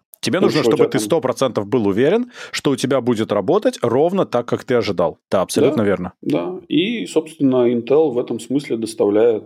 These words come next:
Speaker 2: э, подавляющему большинству enterprise.
Speaker 1: Но это минимум
Speaker 2: Крупного,
Speaker 1: головника. Тут,
Speaker 2: крупного,
Speaker 1: тут
Speaker 2: да.
Speaker 1: вопросов нет. Да,
Speaker 2: Мгм.
Speaker 1: совершенно так. Это правда. Ну что ж.
Speaker 2: Ну чё. А давай, раз уж мы тут про чипы говорим,
Speaker 1: Да.
Speaker 2: давай, может быть, э, начнём с последней новости дна и вернёмся
Speaker 1: Давай, да.
Speaker 2: потом.
Speaker 1: Ну,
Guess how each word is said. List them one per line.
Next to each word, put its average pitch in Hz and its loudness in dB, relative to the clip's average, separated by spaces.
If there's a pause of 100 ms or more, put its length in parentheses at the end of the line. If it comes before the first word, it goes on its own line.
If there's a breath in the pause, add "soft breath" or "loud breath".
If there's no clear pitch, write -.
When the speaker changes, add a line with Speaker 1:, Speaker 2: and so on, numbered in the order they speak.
Speaker 2:
э, - -10
подавляющему 113 0
большинству 104 -8
enterprise. 101 -6
Speaker 1:
Но 165 4
это 196 0
минимум 151 2
Speaker 2:
Крупного, 120 2 (120)
Speaker 1:
головника. 110 0
Тут, 117 -4
Speaker 2:
крупного, 110 -4
Speaker 1:
тут - -10
Speaker 2:
да. 113 2
Speaker 1:
вопросов - -2
нет. 90 -4 (100)
Да, - -2
Speaker 2:
Мгм. 254 -4
Speaker 1:
совершенно 127 0
так. - -4
Это 113 -2
правда. 82 -4 (160)
Ну 175 2
что 170 0
ж. 127 4
Speaker 2:
Ну 185 2
чё. - 0 (840 loud breath)
А 113 2
давай, 196 2
раз 190 0
уж 156 -2
мы 156 4
тут 147 -4
про 147 0
чипы 160 0
говорим, 120 2
Speaker 1:
Да. 107 2
Speaker 2:
давай, 147 4
может 151 2
быть, 117 -6
э, 117 4
начнём 117 0
с - -10
последней 180 2
новости 113 0
дна 98 -6
и 95 -4
вернёмся 107 2
Speaker 1:
Давай, 175 2
да. 123 0
Speaker 2:
потом. 117 0
Speaker 1:
Ну, 156 2